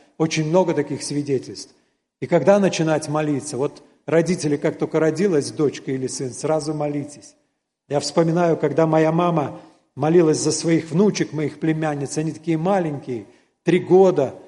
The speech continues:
станут на колени молиться, и она их благословляет, пошли им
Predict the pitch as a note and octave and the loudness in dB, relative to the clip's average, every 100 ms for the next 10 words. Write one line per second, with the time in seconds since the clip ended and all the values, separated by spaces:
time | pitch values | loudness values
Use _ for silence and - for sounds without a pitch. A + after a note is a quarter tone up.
0 | - - - F#3+ F#3+ E3+ E3+ D#3 E3 D#3+ | -20 -18 0 2 2 0 -2 0 2 2
1 | D#3 D3+ D3 D3 C3 D3+ D3 D3+ C#3 G#2 | 0 -2 -2 -2 -2 -4 -2 -2 -4 -2
2 | C3 D#3+ D#3+ - D#3 D#3 D3+ E3 F3 E3+ | -2 0 -2 -4 -4 -2 0 0 0 -2
3 | E3+ E3 - D#3+ E3+ D#3 C3+ | -4 -6 -4 -2 -2 -2 -10